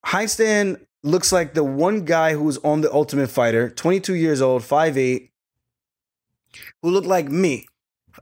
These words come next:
actually fighting on the Tough Show in their weight class. Meaning, when you're in the Tough Show, most guys go up a weight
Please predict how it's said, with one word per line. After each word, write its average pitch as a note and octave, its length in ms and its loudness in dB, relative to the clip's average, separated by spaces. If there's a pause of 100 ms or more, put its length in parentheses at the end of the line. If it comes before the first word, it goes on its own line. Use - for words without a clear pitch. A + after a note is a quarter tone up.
actually E3+ 320 -2
fighting F3 360 0
on D#3+ 140 0
the C#3+ 60 -4
Tough F3 260 -2
Show C3+ 480 0
in E3 160 0
their D#3 180 2
weight D3 200 0
class. F2+ 420 -2 (340)
Meaning, C#3 520 -2 (600)
when D3 160 -2
you're G3 100 2
in A#3 60 0
the A3 80 2
Tough F3 240 -2
Show, F3+ 220 0
most E3+ 280 -2
guys E3 280 2
go C3 300 -2
up F3+ 180 -2
a G#3 40 4
weight G#3 400 -2